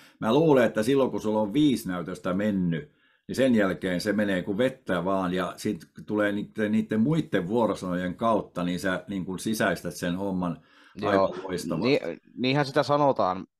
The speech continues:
Speaker 2: ihan nopeasti sanotaan näin, että ensinäytös ei välttämättä ole se paras,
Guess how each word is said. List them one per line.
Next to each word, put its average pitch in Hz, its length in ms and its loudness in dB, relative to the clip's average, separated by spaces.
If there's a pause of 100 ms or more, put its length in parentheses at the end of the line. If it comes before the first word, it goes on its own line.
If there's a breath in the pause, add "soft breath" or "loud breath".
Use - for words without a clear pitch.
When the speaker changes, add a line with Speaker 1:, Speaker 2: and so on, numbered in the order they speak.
Speaker 2:
ihan 101 240 -4
nopeasti 104 380 -4
sanotaan 117 420 0
näin, 98 200 0
että 90 380 0 (840 loud breath)
ensinäytös 113 680 2
ei 98 160 0
välttämättä 101 640 -2
ole 92 180 0
se - 200 -8
paras, - 480 -2